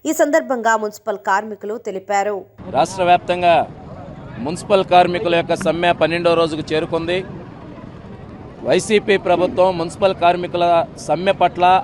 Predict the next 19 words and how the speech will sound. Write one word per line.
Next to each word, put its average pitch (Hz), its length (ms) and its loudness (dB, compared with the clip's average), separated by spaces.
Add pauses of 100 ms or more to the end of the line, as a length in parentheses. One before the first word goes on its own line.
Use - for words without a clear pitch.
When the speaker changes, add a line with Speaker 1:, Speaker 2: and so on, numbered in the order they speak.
Speaker 2:
అత్యంత 185 480 0 (760)
నిరంకుశంగా 190 680 0
వ్యవహరిస్తా 175 540 4
ఉన్నది, 175 360 0
మొండిగా 185 420 2
వ్యవహరిస్తా 170 560 2
ఉన్నది. 165 360 -2
పోలీసులని, 175 760 -2
కార్పొరేషన్ 175 760 0
అధికారులని, 175 680 0 (760)
రౌడీలని, 202 560 4
కాంట్రాక్టర్ల 190 800 0
యొక్క 185 320 2
అనుచరులుగా 180 720 2
ఉన్నవాళ్ళు 170 460 2
ఈరోజు 175 320 2
పోటీ 185 400 -2
కార్మికుల్ని, 175 680 0
ట్రాక్టర్లని 170 960 -2